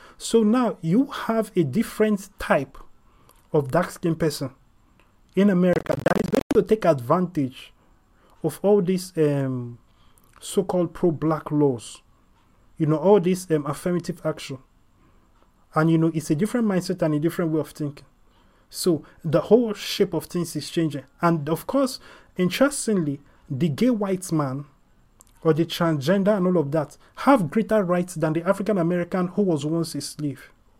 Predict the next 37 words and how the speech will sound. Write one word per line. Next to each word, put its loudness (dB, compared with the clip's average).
or 0
who 2
is 0
a 0
descendant -2
from -8
slavery. -6
So 2
the, 0
the -2
tables 0
are, -6
are -2
turning 2
in 2
a -4
different -2
way. 2
At 2
the -4
end 4
of 2
the 2
day, 2
at -2
the 0
other 4
side 0
of -2
the -4
table, -2
it 0
is 0
just 0
straight -4
white 0
conservatives -4